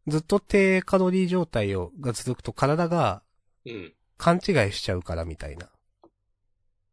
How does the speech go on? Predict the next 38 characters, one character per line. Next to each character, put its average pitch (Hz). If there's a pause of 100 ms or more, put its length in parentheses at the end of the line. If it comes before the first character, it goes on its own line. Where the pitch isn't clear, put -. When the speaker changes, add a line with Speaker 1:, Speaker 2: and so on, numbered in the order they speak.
(300)
Speaker 2:
あ 139
ー、 -
Speaker 1:
あ、 -
脳 131
が 123
勘 120
違 -
い 120
し -
ち -
ゃ 190
う。 -
Speaker 2:
そ -
う -
か、 180
そ 180
う 92
い 185
う。 185 (560)
Speaker 1:
ど-、 -
そ 151
う 120
そ -
う 98
そ 92
う。 - (120)
Speaker 2:
常 220
に 120
そ 120
う 117
い 117
う 113
状 110
態 110
で 101
な 92
ん 92
か、 85